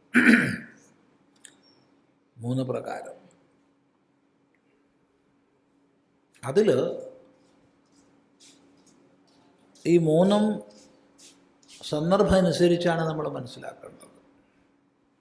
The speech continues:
മരക്കൊമ്പിൽ ചന്ദ്രൻ എന്ന് പറഞ്ഞു. എവിടെ ചന്ദ്രൻ? എവിടെ ചന്ദ്രൻ? അതാ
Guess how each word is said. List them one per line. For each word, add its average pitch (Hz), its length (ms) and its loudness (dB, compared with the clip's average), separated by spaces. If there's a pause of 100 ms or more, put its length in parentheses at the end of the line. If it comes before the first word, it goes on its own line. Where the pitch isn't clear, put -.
(4000)
മരക്കൊമ്പിൽ 202 680 4
ചന്ദ്രൻ 170 460 4 (720)
എന്ന് - 160 -12
പറഞ്ഞു. - 220 -18 (1500)
എവിടെ 165 180 2
ചന്ദ്രൻ? 180 420 0
എവിടെ 202 580 0 (260)
ചന്ദ്രൻ? 139 300 -2
അതാ 160 220 2